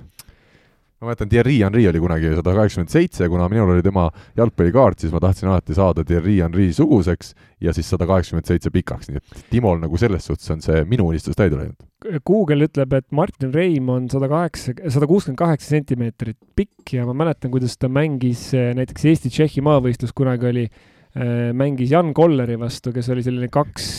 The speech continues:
Speaker 2: ja ka mõne sentime-, kaks meetrit ja mõni sentimeeter peale ja siis ta mängis keskkaitses Jan Kolleri vastu, kes oli siis tipuründaja. Sai hakkama küll, et ei juhtu midagi hullu, nii et, äh, tead, see pikkus ei ole üldse teema, et,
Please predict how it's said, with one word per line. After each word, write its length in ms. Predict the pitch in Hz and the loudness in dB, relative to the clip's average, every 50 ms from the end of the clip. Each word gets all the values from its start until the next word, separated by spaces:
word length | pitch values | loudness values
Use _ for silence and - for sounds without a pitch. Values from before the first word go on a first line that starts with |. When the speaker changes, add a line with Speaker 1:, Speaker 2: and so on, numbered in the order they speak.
| - - 131 | -6 -4 -4
Speaker 2:
ja 80 | 123 123 | -2 -2
ka 80 | 120 123 | -2 -2
mõne 180 | 139 139 135 127 | 0 0 0 0
sentime-, 380 | 135 139 131 - 135 127 131 - | 0 0 0 0 -2 -2 0 0
kaks 160 | 165 156 - 165 | -2 -2 0 0
meetrit 260 | 165 165 156 135 - | 0 0 0 0 -2
ja 80 | 143 147 | 0 0
mõni 140 | 151 143 135 | 0 2 2
sentimeeter 540 | 147 147 139 143 135 131 131 - - 127 117 | 0 0 -2 -2 -2 -2 -2 -4 -6 -4 -2
peale 340 | 151 170 175 147 127 123 127 | 0 2 2 2 2 0 -2
ja 40 | 120 | -4
siis 80 | - - | -4 -4
ta 60 | 131 | -2
mängis 260 | 143 151 143 127 117 - | -2 -2 -2 -4 -4 -2
keskkaitses 580 | - 170 160 - - - 151 156 147 - 131 127 | 0 0 0 0 0 2 2 2 2 0 0 0
Jan 140 | 139 143 143 135 | 0 2 2 2
Kolleri 320 | 143 147 131 120 123 117 | 2 4 2 2 0 0
vastu, 380 | 123 123 127 - - - 123 120 117 | -2 -2 -4 -6 -4 -2 -2 -2 -2
kes 120 | 123 117 127 | -2 -2 -2
oli 160 | 120 123 123 113 | -2 -2 -4 -6
siis 120 | 123 - - | -6 -4 -4
tipuründaja. 640 | 156 147 - 139 143 147 143 127 113 113 113 104 - - - - - | -2 0 0 2 2 2 2 0 -4 -6 -6 -8 -10 -14 -20 -8 -2
Sai 120 | - 151 | 2 2
hakkama 380 | 151 180 190 - - 131 135 143 | 2 2 0 0 -4 -2 0 0
küll, 220 | 175 170 131 117 117 | 0 0 0 -2 -4
et 160 | 113 - - | -6 -4 -2
ei 60 | 139 139 | -2 0
juhtu 200 | 139 - 139 139 | 0 -2 -4 -2
midagi 260 | 160 151 123 113 127 | -2 -2 -2 0 2
hullu, 200 | 127 123 120 120 123 | 2 2 2 0 0
nii 100 | 123 123 | -2 -2
et, 220 | 117 _ - 147 131 | -2 _ -2 -2 -2
äh, 220 | - - - - - - - _ - | -2 -4 -14 -20 -20 -20 -20 _ -10
tead, 220 | - - 139 - - | -4 -4 -4 -2 0
see 160 | - 139 135 123 - | 0 0 0 0 -2
pikkus 320 | - 165 - - 131 123 | -6 -6 -2 0 0 2
ei 120 | 127 127 127 | 4 4 4
ole 120 | 131 147 | 2 2
üldse 160 | 156 - 131 123 | 0 0 0 2
teema, 300 | 135 135 135 123 120 117 113 | 4 4 4 4 2 0 -2
et, 100 | 113 - | -6 -4